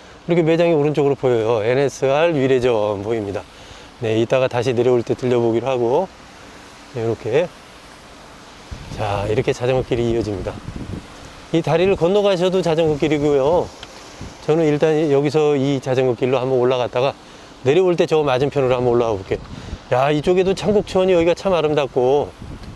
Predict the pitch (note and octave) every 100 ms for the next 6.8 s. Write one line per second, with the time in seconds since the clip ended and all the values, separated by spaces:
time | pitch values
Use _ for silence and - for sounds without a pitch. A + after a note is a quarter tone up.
0 | - - - - - - A#2 C3 D#3 E3
1 | E3+ E3+ F3 E3+ D3 A#2+ B2 G#2+ A2 A2
2 | - A#2 G2 - - - - - - -
3 | - - B2+ A#2 B2+ C3 - G#2+ G2 F#2+
4 | G2 - - - - - - - - -
5 | - - - G#2+ G#2+ G2+ G2+ A#2+ - D3+
6 | C3+ G#2+ F#2+ F#2 G2 G#2+ A2